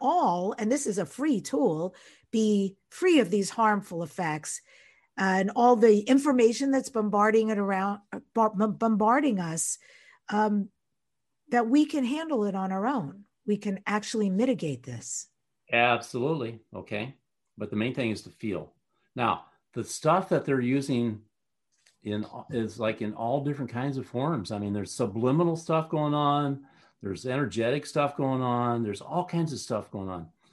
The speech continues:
Speaker 2: But sometimes you can't see it. And then you have to be able to feel it. Okay.
Speaker 1: Mm.
Speaker 2: And once you feel something, you can release it. You can decide if you want to keep it or not. Okay.
Speaker 1: So, Don,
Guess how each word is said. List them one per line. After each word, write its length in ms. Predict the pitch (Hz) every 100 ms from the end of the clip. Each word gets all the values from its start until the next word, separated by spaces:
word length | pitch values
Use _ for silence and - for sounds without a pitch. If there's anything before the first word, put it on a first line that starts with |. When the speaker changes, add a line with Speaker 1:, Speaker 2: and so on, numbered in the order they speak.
| _ _
Speaker 2:
But 180 | 117 110 -
sometimes 480 | - 185 190 185 139
you 80 |
can't 300 | 127 160 131
see 320 | - - 156 104
it. 160 | 76 _ _ _ _ _ _ _ _ _ _ _
And 120 | 95
then 140 | 120 131
you 100 | 131
have 120 | 120
to 80 | 104
be 100 | 107
able 200 | 92 90
to 60 |
feel 340 | - 110 98 80
it. 100 | - _ _ _ _ -
Okay. 240 | 175 190
Speaker 1:
Mm. 800 | 226 240 240 226 196 170 156 135
Speaker 2:
And 140 | 131
once 220 | 151 139 -
you 80 |
feel 320 | 131 - 165 202
something, 400 | 202 120 110 104
you 120 | 104
can 140 | 107
release 420 | 101 98 107 131
it. 100 | 90
You 100 | 101
can 140 | 113 123
decide 400 | 107 - 131 139
if 100 | 107
you 60 |
want 180 | 107 92
to 80 | -
keep 180 | 147 139
it 100 | 156
or 100 | 110
not. 360 | 98 92 82 - _ _ _ _ _ _ _ _ _ -
Okay. 400 | 92 95 104 117 _ _ _ _ _ _ _ _ _ _ - _ _
Speaker 1:
So, 260 | - - 202
Don, 600 | 160 208 196 196 208 262